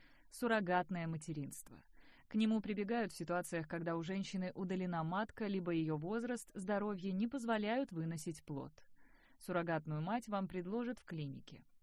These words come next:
Женщины, претендующие на эту роль, проходят строгий отбор. Они должны быть здоровы и иметь своих здоровых детей. С ними заключают договор, который подтверждает права обратившейся в клинику пары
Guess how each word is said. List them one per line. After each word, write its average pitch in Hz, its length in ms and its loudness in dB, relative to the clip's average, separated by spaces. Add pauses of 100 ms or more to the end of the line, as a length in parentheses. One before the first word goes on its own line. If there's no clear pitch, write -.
(120)
Женщины, 165 600 -2
претендующие 170 760 -2
на 156 180 0
эту 151 180 -4
роль, 247 220 0 (320)
проходят 269 480 0
строгий 214 500 0
отбор. 156 500 -4 (340)
Они 180 220 0
должны 165 360 0
быть 143 160 -2
здоровы 160 520 0
и 175 180 -2
иметь 214 240 0
своих 160 480 -2
здоровых 170 600 0
детей. - 440 -8 (480)
С - 100 -14
ними 320 200 -2
заключают 185 560 0
договор, 151 520 -2 (280)
который 294 340 2
подтверждает 214 680 0
права 202 320 4
обратившейся 170 800 -2
в 151 40 -14
клинику 170 420 -4
пары 220 440 0